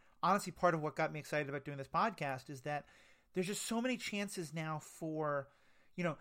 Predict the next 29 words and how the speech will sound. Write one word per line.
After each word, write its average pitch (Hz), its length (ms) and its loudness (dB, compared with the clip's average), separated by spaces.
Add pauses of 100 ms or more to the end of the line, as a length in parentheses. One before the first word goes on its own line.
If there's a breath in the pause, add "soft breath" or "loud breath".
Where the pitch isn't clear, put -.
(180 soft breath)
the 175 80 0
smaller 196 480 6
pieces 165 280 -4
of 160 100 -4
media 220 420 0
for 202 100 -8
people - 280 -10
to 185 60 -4
get 170 100 4
excited 139 340 0
about, 104 300 -6
you 156 100 -4
know, 151 240 0
and 160 100 -6
just 160 140 -6 (100)
when 165 140 -4
I 170 60 2
hear 208 280 -2
about 170 340 4
these 151 300 -6 (460 soft breath)
tiny 226 520 0
things 170 500 -4
that 151 100 -4
are 147 60 -4
made 151 340 -4
by, 151 480 2
um, 139 420 -4 (580 soft breath)
you 170 80 -4
know, 139 340 -2